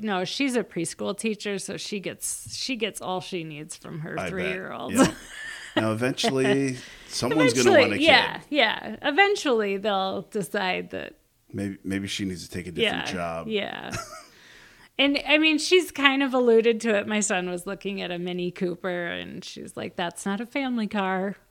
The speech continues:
Speaker 2: Right.
Speaker 1: <laughs> And so she's kind of said, "We have to make decisions that are future worthy, not"
Speaker 2: Yep. And how long have they been married?
Speaker 1: Two years.
Speaker 2: Okay.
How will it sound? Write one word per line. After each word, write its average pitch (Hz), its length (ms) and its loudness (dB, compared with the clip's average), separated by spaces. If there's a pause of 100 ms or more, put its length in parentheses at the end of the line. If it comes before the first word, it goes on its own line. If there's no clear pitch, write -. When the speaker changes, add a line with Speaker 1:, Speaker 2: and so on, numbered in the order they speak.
(200)
Speaker 2:
Right. - 220 -2
Speaker 1:
<laughs> - 100 4
And 339 140 10
so 277 440 8 (120)
she's 370 200 -2
kind 247 280 2
of 202 140 0
said, 190 480 -4 (680)
"We 254 60 -4
have 285 120 0
to 359 100 2
make 285 260 4
decisions 185 640 -4
that 170 180 -8
are 160 380 -8 (540)
future - 480 -8
worthy, 196 420 -6
not" - 420 -10
Speaker 2:
Yep. 92 300 -8
And 104 100 -4
how 110 120 0
long 104 160 0
have 85 100 -6
they 90 80 -4
been 80 160 -8
married? 67 300 -12 (440)
Speaker 1:
Two 262 140 -2
years. 190 440 -6
Speaker 2:
Okay. - 200 -16